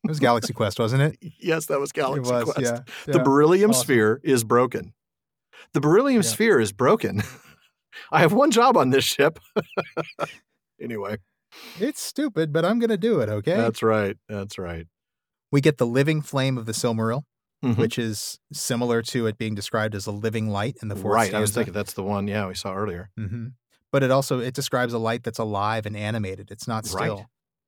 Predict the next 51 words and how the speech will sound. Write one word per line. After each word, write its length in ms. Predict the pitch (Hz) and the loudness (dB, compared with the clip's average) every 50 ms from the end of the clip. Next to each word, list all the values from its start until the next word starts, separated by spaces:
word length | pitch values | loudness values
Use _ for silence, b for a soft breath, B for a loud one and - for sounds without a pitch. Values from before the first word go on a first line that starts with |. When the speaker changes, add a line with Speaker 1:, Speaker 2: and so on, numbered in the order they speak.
| _ - | _ -12
Speaker 2:
Exactly. 480 | 107 101 92 104 92 110 120 - - - - _ _ _ _ - | -12 -10 -10 -10 -10 -10 -12 -14 -18 -20 -20 _ _ _ _ -14
Speaker 1:
By 260 | 156 139 143 147 160 170 | -8 -2 0 2 2 4
the 80 | 156 | 4
way, 300 | 135 135 143 135 117 107 | 4 4 4 2 2 0
I, 300 | 98 - 120 107 113 127 | -2 -4 -6 -6 -6 -6
I 40 | 127 | -4
think 220 | 120 143 131 117 | -4 -4 -4 -4
we 100 | 127 120 | -4 -4
need 160 | 113 117 113 110 | -2 -4 -4 -4
to 80 | - | -6
pause 320 | 107 - 117 110 117 117 113 | -6 -4 -4 -2 -2 -4 -6
and 80 | 113 104 | -6 -8
just 140 | 117 110 | -8 -8
consider 460 | - - 117 - 131 123 117 110 104 - _ _ _ _ _ _ | -8 -8 -6 -4 -2 -2 0 -2 -2 -6 _ _ _ _ _ _
how 200 | - 120 131 165 | -4 -2 -2 -2
significant 600 | 160 - - 151 131 139 196 - - 208 160 135 | -2 -2 -2 -2 0 0 -2 0 -2 -2 -2 -2
it 100 | - 101 | -4 -6
is 360 | 95 92 92 101 - - - - _ _ _ _ _ - | -6 -8 -8 -10 -12 -14 -16 -18 _ _ _ _ _ -4
that 160 | 120 113 - _ _ - 139 | -4 -4 -6 _ _ -6 0
Elbereth 520 | 147 196 202 190 180 185 196 208 196 - | 0 2 2 2 0 0 0 0 -2 -2
herself, 600 | - 196 185 - - 208 214 175 107 - - - _ - | -4 -4 -4 -2 0 0 0 0 -2 -4 -8 -14 _ -10
Varda, 440 | 113 104 120 135 180 202 - 104 - - _ _ _ _ _ _ _ _ _ _ _ _ _ | -4 0 2 2 2 2 0 -4 -8 -12 _ _ _ _ _ _ _ _ _ _ _ _ _
gives 340 | - 135 151 175 185 180 - 156 | -2 0 0 0 0 -2 -4 -4
Eärendil 540 | 143 131 131 120 110 110 110 107 120 120 113 | 0 0 2 2 2 0 0 -2 -2 -4 -4
the 60 | 120 | -4
Silmaril, 560 | 117 - 175 196 180 120 95 98 95 - - _ - | -4 -2 -2 0 -2 -2 -4 -6 -10 -14 -14 _ -10
or 160 | 127 107 104 _ _ _ _ | -10 -10 -10 _ _ _ _
gives 280 | _ - 131 139 202 240 | _ -4 0 0 2 2
it 40 | 247 | 0
Speaker 2:
Yeah, 60 | 240 | 0
Speaker 1:
back 200 | 123 135 143 - | 0 0 -2 -2
to 60 | 107 127 | -4 -6
him. 60 | 156 | -4
Speaker 2:
absolutely. 600 | 143 151 - 151 156 202 220 190 156 156 165 160 _ - | -4 -4 -4 -2 -2 -2 -2 -2 -4 -6 -6 -8 _ -10
That's 240 | 110 101 107 - - | -8 -8 -6 -4 -4
right. 260 | 131 156 170 135 - - _ _ _ - | -4 -4 -4 -6 -8 -10 _ _ _ -8
Speaker 1:
And 260 | 156 147 151 151 147 | -4 -2 0 0 0
I 80 | 147 143 | 0 0
think 180 | - 135 135 | -2 -2 -4
that's 160 | - 170 - - | -4 -6 -6 -6
because 400 | - 190 - 131 123 127 131 - | -8 -6 -4 -4 -4 -4 -4 -6
he's 160 | 127 127 - | -6 -8 -8
pure 300 | - - - 139 143 156 | -8 -4 -2 0 0 0
of 120 | 151 - | 0 0
heart. 240 | - 214 240 190 - - | 0 0 0 0 -2 -6
He 180 | - 151 156 | -4 -2 0
knows 300 | 147 127 123 151 185 175 | 0 2 2 0 0 -2
that 120 | 165 156 143 | -2 -4 -4
it's 160 | 135 - - | -4 -4 -4
not 160 | 135 123 117 | -4 -4 -2
his. 400 | 120 135 131 110 139 143 - - | -2 -2 -4 -4 -6 -10 -16 -18